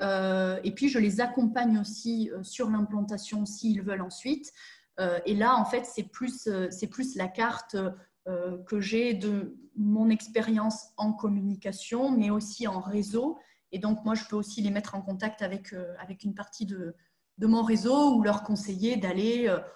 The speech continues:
plutôt vers tel type de médias ou, par exemple, d'aller vers, euh, vers des congrès, vers des, des messen, parce qu'en France, ça, ça se fait beaucoup moins, mais en Allemagne, par exemple, voilà, c'est un, c'est un rendez-vous important pour,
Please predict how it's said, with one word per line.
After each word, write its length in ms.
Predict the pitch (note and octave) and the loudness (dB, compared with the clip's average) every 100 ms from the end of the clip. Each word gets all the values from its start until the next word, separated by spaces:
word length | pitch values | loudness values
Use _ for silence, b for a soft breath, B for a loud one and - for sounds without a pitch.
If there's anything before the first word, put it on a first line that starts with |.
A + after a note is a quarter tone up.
| B B B _ | B B B _
plutôt 420 | - A3+ A#3+ A3+ | 0 0 2 0
vers 280 | G#3 G3+ - | 2 0 -2
tel 220 | - G#3 | -2 -2
type 220 | - G#3 F#3 | -2 -4 -2
de 80 | |
médias 720 | G3 G3 F3+ A3 A#3+ C4 B3+ C4 | -2 -2 2 2 4 4 2 4
ou, 160 | C4 | 4
par 160 | C4 G3+ | 4 2
exemple, 600 | G3 F#3+ A3 A#3+ A3+ F#3+ | 0 0 2 2 0 -2
d'aller 260 | F#3+ G3 G#3+ | -2 0 0
vers, 280 | G3 G3 | 0 -2
euh, 140 | F#3 F3 | -2 -2
vers 180 | F#3+ F#3+ | -2 -4
des 140 | G3 | -4
congrès, 640 | - G#3+ G#3 A3 B3+ C4 | 0 2 4 2 2 0
vers 260 | G3+ F#3+ F#3+ | -2 -4 -6
des, 360 | F#3+ F#3 F3+ F3+ | -6 -6 -6 -8
des 60 | |
messen, 540 | F3+ G3+ G#3+ - C4 C#4 B B B | -4 -4 -4 0 2 2 B B B
parce 220 | F#3 - | -4 -4
qu'en 280 | A#3+ A3+ G3 | -2 0 0
France, 420 | - A#3+ C4+ - | 0 0 2 0
ça, 60 | G3+ | -6
ça 140 | G3 | -8
se 120 | - | -6
fait 80 | G#3+ | -2
beaucoup 320 | G3 G#3 G#3+ | -2 -2 0
moins, 260 | G#3 A#3 B3 | 2 2 4
mais 200 | G#3+ G#3+ | 4 4
en 120 | G3+ | 0
Allemagne, 540 | F3 F3+ G3 A3 G#3+ F#3+ | -4 -4 0 2 2 0
par 140 | F#3 | -16
exemple, 380 | F3 G3 G#3 G3 | -14 -6 -6 -6
voilà, 160 | E3 E3+ | -14 -14
c'est 220 | - D#3+ | -16 -14
un, 120 | E3+ | -14
c'est 140 | E3+ F#3 | -12 -8
un 100 | F3+ | -4
rendez-vous 420 | F#3+ G3 G3 G3+ | 2 2 2 0
important 440 | F#3 F#3 - G#3+ | -2 -6 -8 -4
pour, 360 | G#3+ - - - | -4 -8 -20 -20